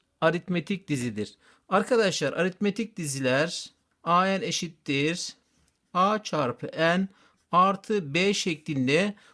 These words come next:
olan ifadeler oluyor. Genelde birinci derecedendir aritmetik diziler.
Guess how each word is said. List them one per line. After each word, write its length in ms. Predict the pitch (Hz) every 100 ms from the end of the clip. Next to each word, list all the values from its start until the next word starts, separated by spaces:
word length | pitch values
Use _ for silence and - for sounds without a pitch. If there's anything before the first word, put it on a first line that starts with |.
| _ -
olan 340 | 208 226 220
ifadeler 600 | 208 - 214 214 214 214
oluyor. 500 | 196 151 131 113 - - _ _ -
Genelde 640 | 196 160 120 110 175 220 226 _ _ _ 196
birinci 360 | 202 233 233
derecedendir 920 | 226 220 202 202 190 165 131 - - - _ _ _ _ _ _ _ _ _ _ _ _ _ -
aritmetik 720 | 165 160 160 151 147 127 _
diziler. 400 | 147 120 110 98